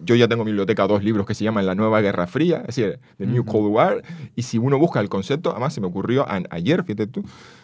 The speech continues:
Speaker 1: mirar en la Wikipedia en inglés, digo, ¿hay alguien que está escribiendo de esto? Y resulta que había ya un artículo que se llama La Nueva Guerra Fría,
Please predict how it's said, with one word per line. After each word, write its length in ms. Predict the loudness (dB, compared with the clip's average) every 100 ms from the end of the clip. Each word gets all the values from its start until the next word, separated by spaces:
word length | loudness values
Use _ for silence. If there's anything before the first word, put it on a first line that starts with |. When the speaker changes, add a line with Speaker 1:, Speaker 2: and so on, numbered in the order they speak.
| _ _ -6
Speaker 1:
mirar 240 | 0 2
en 60 | 2
la 80 | 2
Wikipedia 440 | 2 2 0 0
en 80 | 0
inglés, 260 | -2 -2 -2
digo, 180 | -6 -10 -14
¿hay 140 | -8
alguien 220 | -2 0
que 60 | 0
está 120 | -2
escribiendo 320 | -2 -2 0
de 60 | 0
esto? 160 | -2 -4
Y 120 | -2
resulta 380 | -2 -2 0 0
que 80 | 0
había 220 | 0 -2
ya 240 | 2 2
un 160 | 2 0
artículo 600 | -2 -4 -4 -2 -2 -2
que 100 | -6
se 100 | -4
llama 260 | -4 -2 -2
La 100 | 0
Nueva 240 | 0 0
Guerra 200 | 0 -2
Fría, 400 | -2 0 0